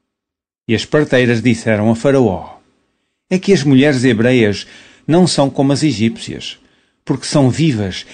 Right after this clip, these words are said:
e já têm dado à luz os filhos antes que a parteira venha a elas." Portanto,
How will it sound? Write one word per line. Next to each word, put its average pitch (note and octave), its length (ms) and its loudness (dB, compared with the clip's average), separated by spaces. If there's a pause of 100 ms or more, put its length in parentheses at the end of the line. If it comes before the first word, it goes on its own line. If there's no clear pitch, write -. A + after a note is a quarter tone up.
e C#3 80 -4
já C3+ 160 2
têm D3+ 300 2
dado B2 260 2
à A#2 80 2
luz A#2+ 240 2
os A#2 160 -2
filhos B2 480 0 (200)
antes F3+ 260 0
que - 140 -2
a C3 60 2
parteira B2+ 500 0
venha G#2+ 280 -2
a A2 40 0
elas." A2 720 -6 (1000)
Portanto, B2+ 640 -2